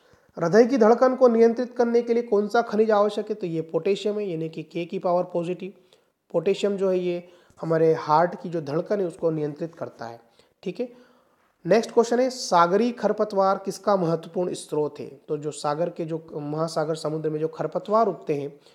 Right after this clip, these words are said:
वो आयोडीन का एक महत्वपूर्ण स्रोत होता है।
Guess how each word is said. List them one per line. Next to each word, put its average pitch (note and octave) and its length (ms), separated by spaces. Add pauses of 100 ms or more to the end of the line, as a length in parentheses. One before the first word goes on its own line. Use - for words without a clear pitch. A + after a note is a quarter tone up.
(400)
वो D#3+ 240
आयोडीन E3+ 460
का F#3 160
एक E3 280
महत्वपूर्ण D#3 640
स्रोत C3+ 400
होता C#3 180
है। A#2 140